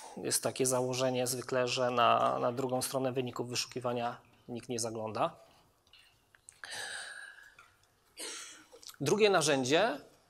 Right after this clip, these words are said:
które da nam, y, takie same, y, takie same albo przy, przybliżone, y, efekty,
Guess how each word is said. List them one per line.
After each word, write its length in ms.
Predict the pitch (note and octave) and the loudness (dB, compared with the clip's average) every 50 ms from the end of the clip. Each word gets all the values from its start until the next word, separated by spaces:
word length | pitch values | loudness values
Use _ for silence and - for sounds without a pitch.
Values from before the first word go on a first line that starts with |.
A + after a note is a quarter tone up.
| _ _ | _ _
które 580 | - - - - E3+ D#3+ D#3+ D3 C#3+ C#3+ C#3 D3 - - | -16 -4 2 6 10 12 12 12 12 10 6 2 -2 -2
da 240 | E3 C#3+ D#3 D#3 D3+ | 6 8 10 10 10
nam, 440 | D3+ D3+ C#3+ C#3+ D3 D3 D3+ D#3 D3+ - - - _ _ _ _ _ _ _ | 10 10 8 8 8 6 0 -2 -4 -8 -14 -18 _ _ _ _ _ _ _
y, 440 | - C#3+ C3+ C3 C3 C3+ C#3 C3+ - - | -2 2 4 4 4 2 0 -2 -4 -2
takie 220 | - C3+ - D#3+ | -2 0 2 2
same, 480 | - - D#3 C#3+ C#3+ C#3+ - E2+ - - | 4 4 4 4 2 2 0 0 -4 -6
y, 400 | - - - C#3+ C3+ C#3 C#3 D3 D#3 D3+ - - - - - - _ _ _ _ _ _ _ _ _ _ _ - | -6 -4 -2 0 0 0 -2 -2 -6 -10 -16 -20 -20 -20 -20 -20 _ _ _ _ _ _ _ _ _ _ _ -6
takie 220 | - - - D3+ | -6 -2 0 2
same 300 | - - F#3+ F#3 F3+ E3+ | 4 6 6 8 8 8
albo 220 | D3 C#3 C3 B2+ | 8 8 6 4
przy, 240 | B2+ - - C#3 C#3 | 2 2 0 0 -2
przybliżone, 800 | - - - D3 C3+ C#3 C#3 C#3 E3 E3 D#3+ C#3+ C#3 C#3 C#3 - - - - - - | -4 -4 -4 -2 -2 0 2 4 4 4 4 4 2 0 -2 -10 -18 -18 -12 -4 0
y, 240 | C3 B2 B2 B2+ C3+ | 2 4 4 2 2
efekty, 520 | C3 - - C3 - - - D#3+ F#3+ A#3 | 0 0 0 0 0 2 2 4 4 2